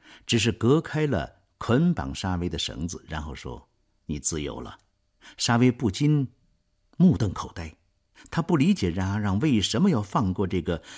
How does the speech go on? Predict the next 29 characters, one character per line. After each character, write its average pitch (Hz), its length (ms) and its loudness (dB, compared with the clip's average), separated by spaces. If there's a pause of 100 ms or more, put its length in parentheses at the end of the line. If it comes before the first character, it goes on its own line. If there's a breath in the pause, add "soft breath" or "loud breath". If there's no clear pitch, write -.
(120)
追 127 260 6
踪 113 220 2
了 104 100 2
他 - 180 -4
一 104 300 -4
生， 147 280 4 (260 loud breath)
并 123 220 8
且 90 420 -2 (680)
带 73 160 -4
给 60 140 -10
他 - 160 -14
一 78 280 -8
生 139 360 0
不 - 260 -8
幸 95 220 -2
的 67 120 -10
仇 107 260 -4
敌。 104 260 -8 (520 loud breath)
这 202 100 8
种 151 160 4
不 170 140 2
理 175 320 6
解， 98 400 2 (260 loud breath)
正 190 160 8
如 101 160 4
当 135 260 2
年 101 340 4
多 160 280 0
少 90 500 -4